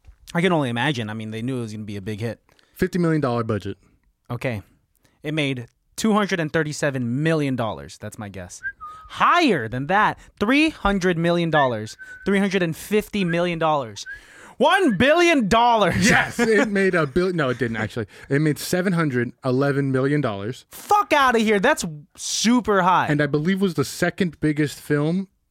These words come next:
Speaker 2: uh, in two thousand nine behind Dark Knight. And then, uh, the other fun fact I had was it was the highest grossing film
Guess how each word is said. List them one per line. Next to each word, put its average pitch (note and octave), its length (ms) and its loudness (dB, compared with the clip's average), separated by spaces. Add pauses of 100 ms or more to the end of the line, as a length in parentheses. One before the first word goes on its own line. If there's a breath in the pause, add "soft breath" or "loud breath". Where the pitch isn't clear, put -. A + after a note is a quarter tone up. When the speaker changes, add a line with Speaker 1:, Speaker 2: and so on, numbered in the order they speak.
(140)
Speaker 2:
uh, C3+ 300 -4 (100)
in D3+ 340 0
two E3 160 -4
thousand C#3+ 380 0
nine B2+ 340 0
behind B2 340 -2
Dark B2 260 -2
Knight. B2+ 300 -2 (680)
And B2+ 320 -2
then, B2+ 400 -2
uh, A#2+ 140 -2
the A#2+ 120 -4
other C#3 140 -2
fun C3+ 200 -4
fact C3+ 240 -4
I C3 60 -4
had C3 160 -4
was B2+ 140 -2
it C#3 80 -2
was C3 160 -2
the A#2+ 80 -2
highest D#3 360 -2
grossing D3 320 -2
film C3 360 -2